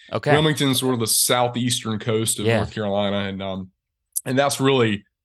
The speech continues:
Speaker 2: long-term, that's really where we'd love to end up.
Speaker 1: Mm.
Speaker 2: Um, and when I s-, when he told me that, I didn't know much about the topsail market per se. I mean, I, I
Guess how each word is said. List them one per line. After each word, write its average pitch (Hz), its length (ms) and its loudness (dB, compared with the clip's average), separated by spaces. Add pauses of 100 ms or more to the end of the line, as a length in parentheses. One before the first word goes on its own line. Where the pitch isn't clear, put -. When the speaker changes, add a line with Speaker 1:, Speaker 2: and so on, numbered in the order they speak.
(520)
Speaker 2:
long-term, 151 760 0
that's 143 180 0
really 135 220 2
where 120 240 0
we'd 117 340 -2 (160)
love 107 460 0
to 120 120 -4
end 110 240 -4
up. 123 380 0
Speaker 1:
Mm. 98 260 -4
Speaker 2:
Um, 101 400 -6 (280)
and 110 380 -2 (220)
when 113 200 -2
I 110 60 0
s-, - 340 -2
when 120 120 -4
he 113 80 -4
told 180 360 0
me 143 100 2
that, 104 360 0 (920)
I 143 80 2
didn't 220 160 0
know 196 120 4
much 143 320 0
about 131 260 -2
the 117 60 -4
topsail 123 720 -2 (420)
market 107 760 -4
per 156 140 -2
se. 165 380 2
I 139 40 0
mean, 120 320 0
I, 120 220 -2
I 131 40 -2